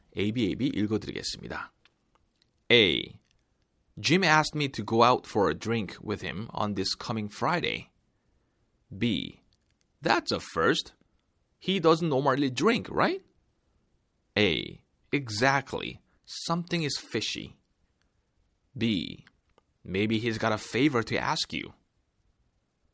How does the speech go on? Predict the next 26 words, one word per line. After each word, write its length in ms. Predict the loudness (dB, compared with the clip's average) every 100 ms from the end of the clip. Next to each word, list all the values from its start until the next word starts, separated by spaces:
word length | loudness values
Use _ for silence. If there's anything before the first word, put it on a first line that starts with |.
| _ _ _ _ _ _ _
자, 100 | 0
여기서 280 | 2 2 2
어려울 300 | 4 4 4
수 100 | 2
있는 140 | -4 -4
표현들 600 | -6 -6 -2 -2 -2 -6
한번 200 | -10 -10
발음 260 | -2 -2 -2
하나하나 300 | -4 -4 -4
체크해 260 | -4 -4
볼까요? 380 | -2 0 0 0 -6 _ _ _ _ _ _ _
Asked 420 | 6 8 6 0 -6
me. 300 | -6 -8 -14 _ _ _ _ _ _
Asked 440 | -4 -4 -4 -2 0
me가 260 | 0 0
아니라 280 | -2 -2 -4 -6 _ _ _ 2
asked 440 | 4 4 0 -10
me. 380 | -8 -6 -6 -10 _ _ _ _ _
Asked 720 | 0 2 0 -4 _ -20 -10
me. 380 | -6 -6 -6 -8 -14 _ 0
Asked 460 | 4 4 2 _
me. 400 | -8 -6 -6 -8 -16 _ _ _ _ _ _ _ _ _ _ _ -14
Doesn't 400 | 2 4 4 4
normally 420 | 4 4 4 4
drink, 380 | 2 2 0 0
right? 380 | -2 0 0 -2